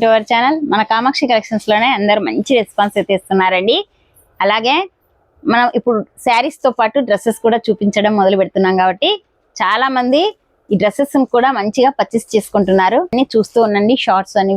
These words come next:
వీడియోస్ అన్ని అప్‌లోడ్ చేస్తున్నాము. అన్ని మీరు వాచ్ చేస్తూ ఉన్నట్లయితే మీకు నచ్చినటువంటి మేము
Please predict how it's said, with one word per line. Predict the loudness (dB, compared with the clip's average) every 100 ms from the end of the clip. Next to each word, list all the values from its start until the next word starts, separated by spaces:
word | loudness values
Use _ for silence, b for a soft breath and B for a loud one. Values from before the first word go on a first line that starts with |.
| 2
వీడియోస్ | 2 2 0
అన్ని | 0 -2 -4 -8
అప్‌లోడ్ | 0 0 2
చేస్తున్నాము. | 0 0 0 0 -2 -4 _ b b b 0
అన్ని | 2 2 2
మీరు | 2 2
వాచ్ | 0 -2
చేస్తూ | -4 0 0
ఉన్నట్లయితే | 0 0 0 0 0 0
మీకు | -2 -6
నచ్చినటువంటి | -2 0 0 0 -2 -2 2
మేము | 2